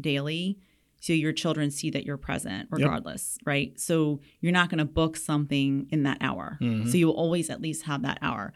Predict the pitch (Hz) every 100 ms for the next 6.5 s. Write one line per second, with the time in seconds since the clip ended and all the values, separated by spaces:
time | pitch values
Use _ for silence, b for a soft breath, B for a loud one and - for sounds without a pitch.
0 | B 120 120 165 160 156 180 175 156 160
1 | 151 151 - 165 143 143 143 139 139 139
2 | 143 143 143 143 143 147 - 156 160 170
3 | 160 160 151 156 147 143 147 139 - 143
4 | 147 143 143 139 143 147 151 160 156 151
5 | 143 143 151 147 - - 151 143 147 147
6 | 139 143 175 -